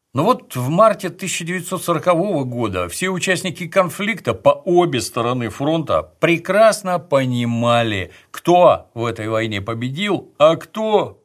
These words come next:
проиграл. Подводя итог, можно сказать, что рассматривать финскую войну, не занимаясь при этом сознательной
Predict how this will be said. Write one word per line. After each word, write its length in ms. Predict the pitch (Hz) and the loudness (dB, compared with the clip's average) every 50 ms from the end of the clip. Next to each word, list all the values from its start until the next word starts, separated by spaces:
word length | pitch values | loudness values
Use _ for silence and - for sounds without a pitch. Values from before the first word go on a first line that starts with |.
| _ | _
проиграл. 920 | - 175 202 208 - 117 90 76 - 87 85 85 85 82 78 - 78 - _ _ _ _ _ _ _ | -4 -2 -2 0 -2 -4 -6 -6 -8 -6 -2 0 0 0 0 -2 -8 -14 _ _ _ _ _ _ _
Подводя 460 | 107 107 117 139 165 185 220 214 202 | -2 0 2 2 4 4 4 2 2
итог, 380 | 180 - - 247 247 - - | 0 -2 -4 -6 -6 -6 -6
можно 360 | 131 123 151 202 214 190 202 180 | -4 -2 0 0 -2 -2 -4 -6
сказать, 540 | - - - 120 107 107 110 104 104 104 | -6 -4 -4 -6 -4 -2 -2 -2 -2 -2
что 480 | 101 - - 147 156 165 156 147 - - _ | -4 -4 -2 0 2 2 2 2 0 0 _
рассматривать 1000 | 131 139 160 165 160 - - 175 180 180 190 185 185 175 151 127 120 113 113 | 4 4 4 4 2 -2 -6 -2 2 2 2 2 2 -2 -4 -2 -4 -4 -6
финскую 520 | - - 165 160 147 - - - 117 110 104 104 | -6 -6 -6 -6 -6 -6 -6 -4 -4 -2 -2 0
войну, 480 | 104 101 101 107 110 123 127 117 110 - | 0 0 -2 -2 -2 -4 -4 -4 -4 -4
не 340 | 127 131 143 165 175 185 | -2 0 0 2 2 2
занимаясь 840 | 170 143 160 170 170 165 160 165 160 156 160 165 156 139 117 104 92 - | 2 4 2 2 2 2 0 -2 -2 0 0 0 0 0 -2 -4 -4 -6
при 280 | - - 113 113 110 | -8 -8 -6 -4 -2
этом 320 | 117 120 - 107 98 98 92 | -2 -2 -2 -2 -4 -4 -2
сознательной 1000 | - - 131 123 104 120 139 147 143 127 123 110 107 101 90 85 78 - - | 0 0 0 0 0 2 2 2 2 0 -2 -6 -4 -4 -4 -4 -6 -8 -14